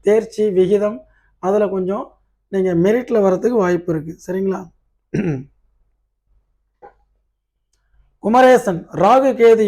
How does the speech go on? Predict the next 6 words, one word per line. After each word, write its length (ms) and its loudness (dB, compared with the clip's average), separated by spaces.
யோகம் 360 0
தோஷமானது 680 -2
ஏன்? 120 -6
வாழ்வியல் 680 4
ஆலோசகருக்கு 800 2
பழைய 320 8